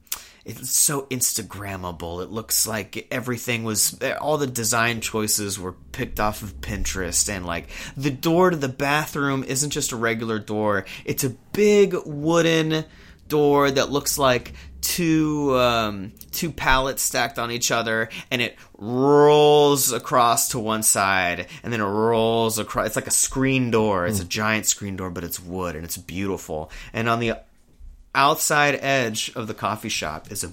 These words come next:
Speaker 1: big wall.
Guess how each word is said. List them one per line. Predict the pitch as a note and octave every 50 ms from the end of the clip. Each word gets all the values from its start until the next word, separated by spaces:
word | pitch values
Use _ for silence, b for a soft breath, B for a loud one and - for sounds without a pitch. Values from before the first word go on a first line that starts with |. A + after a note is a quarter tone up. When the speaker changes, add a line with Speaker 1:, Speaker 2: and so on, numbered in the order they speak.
| - -
Speaker 1:
big | - G#2 G#2 A2+ A#2+ B2 C3 C3+ C3+ C3+ - b b b b b b b b b b b b b b b - - - - _ _ - _ _ _ _ _ _ _ _ _ _ _ _ _ _ _ _ _ _ - - _ _ _ - _ _ _ _ _ _ _ _ _ -
wall. | G#2+ G#2 G#2 G2+ G2 F#2 F2 E2+ D2+ C#2+ - A#2